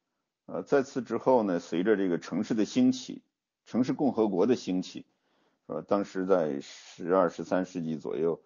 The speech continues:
欧洲整个大陆呢，包括英国的兴起了成百上千个大大小小的城市，他们享有高度的自治权，都制定了自己的宪章，都类似于大宪章一样，是吧？如果你去看那段历史的话，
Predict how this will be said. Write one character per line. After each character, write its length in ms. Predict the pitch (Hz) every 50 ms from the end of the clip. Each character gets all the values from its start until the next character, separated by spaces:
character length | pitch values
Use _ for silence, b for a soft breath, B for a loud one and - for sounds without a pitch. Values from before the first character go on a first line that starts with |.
| _ _ _ _ _ _ -
欧 220 | - 92 95 92
洲 360 | 85 87 87 82 82 80 82
整 300 | 82 - - - - 71
个 240 | 76 87 85 78 67
大 200 | - - 85 73
陆 140 | 78 82 71
呢， 160 | 69 71 71 -
包 120 | 85 87
括 140 | 85 - 85
英 300 | 78 78 85 95 98 92
国 180 | - 65 67 71
的 80 | -
兴 360 | - - - - 92 92 90
起 180 | 85 - - -
了 240 | - 65 64 52 - _ _ _
成 340 | - - - - 92 104 104
百 160 | 90 82 -
上 280 | - - - 123 92 85
千 320 | - - - - 107 104
个 100 | 92 90
大 220 | 85 - 101 87 -
大 120 | 101 90
小 140 | 82 92 82
小 100 | 82 85
的 120 | 73 76
城 220 | - - - 67 71
市， 180 | - - 107 - b b b b
他 100 | - -
们 100 | 127 127
享 120 | - 117 113
有 80 | -
高 240 | - - 113 117 127
度 120 | 127 127
的 100 | 92 78
自 180 | 78 - - 80
治 100 | 76 85
权， 220 | 78 - 71 71
都 100 | 76 104
制 140 | 107 - 131
定 100 | 117 117
了 100 | 101 85
自 140 | 82 - 113
己 80 | 92 85
的 60 | 78
宪 240 | - - 110 92 85
章， 180 | 98 101 107 b b b b b b b
都 100 | - 170
类 140 | 180 151
似 140 | 123 - 123
于 40 | 104
大 160 | - 107 87
宪 200 | 87 107 95 87
章 180 | 87 90 87 76
一 80 | -
样， 140 | - - - _ _ _ _ _ _ _ _ _ _ _ _ _ _ -
是 60 | -
吧？ 120 | - - -
如 100 | 65 67
果 80 | 60 60
你 160 | 52 52 50 -
去 160 | - - 85
看 220 | - - 90 85
那 100 | 80 80
段 160 | 80 82 80 85
历 120 | 92 87
史 200 | 73 - - -
的 120 | - - 58
话， 240 | - - 73 -